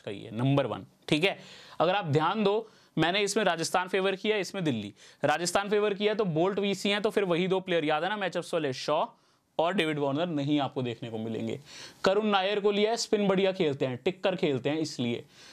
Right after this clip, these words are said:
शाहरुख खान को लिया, यहाँ शाहरुख खान कह रहा हूँ, माफ करना, सरफराज खान को लिया है, वन डाउन पे आएंगे, ठीक है। बाकी यहाँ पे साथ में शिमरॉन हेटमेयर को भी लिया है, ठीक है, मिडिल ऑर्डर के प्लेयर्स पे भरोसा जताया है, सैमसन को लिया। पीयूष भाई, आपने तो सभी ओपनर ड्रॉप कर दिए, देवदत्त पडिक्कल भी नहीं है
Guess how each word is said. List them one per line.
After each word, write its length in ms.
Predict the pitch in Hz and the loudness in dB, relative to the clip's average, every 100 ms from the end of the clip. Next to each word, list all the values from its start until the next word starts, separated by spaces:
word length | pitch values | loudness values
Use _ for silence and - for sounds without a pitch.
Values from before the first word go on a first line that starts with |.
| - | -6
शाहरुख 380 | - 202 190 208 | 2 2 2 2
खान 180 | 214 214 | 0 0
को 80 | 220 | 2
लिया, 260 | 220 208 175 | 2 2 2
यहाँ 240 | 175 165 | 2 2
शाहरुख 340 | 165 180 170 - | 0 0 -2 -2
खान 160 | 160 | -2
कह 80 | 151 | 0
रहा 80 | 143 | -2
हूँ, 60 | 139 | 0
माफ 140 | 135 | -2
करना, 160 | 135 127 | -4 -6
सरफराज 460 | 135 151 180 220 - | -4 -2 0 -2 -2
खान 220 | 190 185 | -4 -2
को 100 | 190 | -2
लिया 220 | 180 180 | 0 0
है, 140 | 202 - - - - | 0 -6 -18 -14 -2
वन 200 | 160 175 | 0 2
डाउन 200 | 175 175 | 0 0
पे 100 | 160 | 0
आएंगे, 200 | 131 135 | 0 -2
ठीक 160 | 190 | -2
है। 160 | 226 240 _ _ _ | -2 -4 _ _ _
बाकी 220 | 151 175 233 | -2 0 0
यहाँ 260 | 220 214 220 | 2 0 2
पे 300 | 226 247 - | 2 2 -2
साथ 320 | - 202 196 | -4 -2 0
में 80 | 226 | -2
शिमरॉन 320 | 254 214 214 240 | -2 -2 -2 -2
हेटमेयर 340 | 196 185 190 | -2 0 0
को 120 | 175 | 0
भी 100 | 156 | 0
लिया 220 | 131 113 110 | 0 0 -4
है, 140 | 117 - - | -8 -12 -4
ठीक 120 | 170 | 0
है, 80 | 226 170 | 2 2
मिडिल 220 | 151 156 | 2 2
ऑर्डर 180 | 143 135 | 0 -2
के 100 | 147 | -2
प्लेयर्स 260 | 143 139 | -2 -2
पे 60 | 151 | -2
भरोसा 360 | 147 131 127 135 | -2 -2 -2 -4
जताया 280 | 123 131 | -2 0
है, 80 | 170 - - - | -2 -4 -20 -12
सैमसन 460 | - 180 156 160 151 | 0 0 2 0 2
को 100 | 139 | 2
लिया। 160 | 120 | 2
पीयूष 240 | 127 165 160 | 2 2 4
भाई, 140 | 185 | 2
आपने 240 | 190 175 185 | 2 0 -2
तो 60 | |
सभी 260 | 185 151 165 | -2 0 0
ओपनर 260 | 175 175 | 0 0
ड्रॉप 240 | 175 175 175 | 0 0 0
कर 100 | 156 | -2
दिए, 260 | 143 190 185 - _ _ - | 0 -2 -2 -14 _ _ -2
देवदत्त 420 | 147 170 160 180 | 2 4 2 2
पडिक्कल 380 | 175 160 180 175 | 2 2 2 2
भी 100 | 190 | 2
नहीं 240 | 180 180 | 2 2
है 200 | 175 175 | 2 0